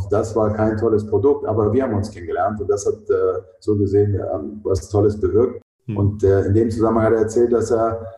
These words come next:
Speaker 1: auch der Coach der französischen Nationalmannschaft im Football war. Und so kam eins zum anderen und so hat sich das Ganze damals, äh, tatsächlich entwickelt.
Speaker 2: Cool.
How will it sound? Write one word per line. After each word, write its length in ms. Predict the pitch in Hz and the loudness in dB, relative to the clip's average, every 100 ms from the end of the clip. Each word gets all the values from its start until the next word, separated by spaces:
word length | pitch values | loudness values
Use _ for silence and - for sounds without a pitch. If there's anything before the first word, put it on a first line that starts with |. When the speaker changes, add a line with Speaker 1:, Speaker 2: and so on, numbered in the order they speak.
| - | -8
Speaker 1:
auch 200 | - 107 | -2 0
der 140 | 104 104 | 0 0
Coach 320 | 113 113 110 | 0 0 0
der 120 | 110 | -2
französischen 640 | 104 107 104 113 110 107 | 0 0 0 0 0 0
Nationalmannschaft 840 | 110 107 113 107 107 104 107 107 104 | 0 0 0 2 2 0 0 0 0
im 120 | 123 | 0
Football 420 | 143 151 104 - | 0 2 2 0
war. 180 | 69 - | -2 -4
Und 120 | 92 | -2
so 200 | 95 113 | 0 0
kam 280 | 104 117 107 | 0 0 0
eins 400 | 101 107 107 - | 0 0 0 -4
zum 160 | 92 76 | -4 -2
anderen 360 | 117 139 139 - - _ | 2 2 0 -4 -18 _
und 140 | 101 | 0
so 160 | 104 110 | 2 2
hat 120 | 107 | 2
sich 120 | 113 | 0
das 180 | 107 101 | 2 0
Ganze 260 | 107 107 107 | 0 0 2
damals, 480 | 104 104 101 - 104 | 2 2 0 -2 -2
äh, 60 | 98 98 101 98 | -2 -2 -4 -2
tatsächlich 400 | 101 98 95 95 | 0 0 0 0
entwickelt. 420 | 95 90 - - _ _ _ _ _ _ _ | 0 -2 -4 -18 _ _ _ _ _ _ _
Speaker 2:
Cool. 260 | 120 127 | -2 -2